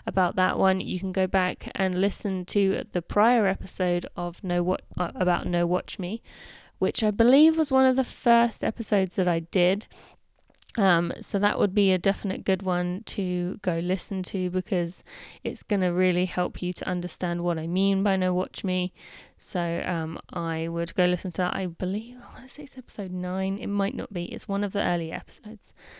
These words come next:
Okay, um, next, listen to music and podcasts. Listen to something that's gonna inspire you, make you feel good. Um,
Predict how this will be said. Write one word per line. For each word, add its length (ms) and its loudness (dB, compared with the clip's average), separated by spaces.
Okay, 300 -2
um, 400 2
next, 380 0
listen 240 0
to 100 0
music 420 4
and 80 2
podcasts. 560 0
Listen 300 -2
to 100 -4
something 440 -4
that's 160 -8
gonna 140 -4
inspire 500 -4
you, 260 -2
make 260 -6
you 60 -8
feel 240 -6
good. 460 0
Um, 320 -6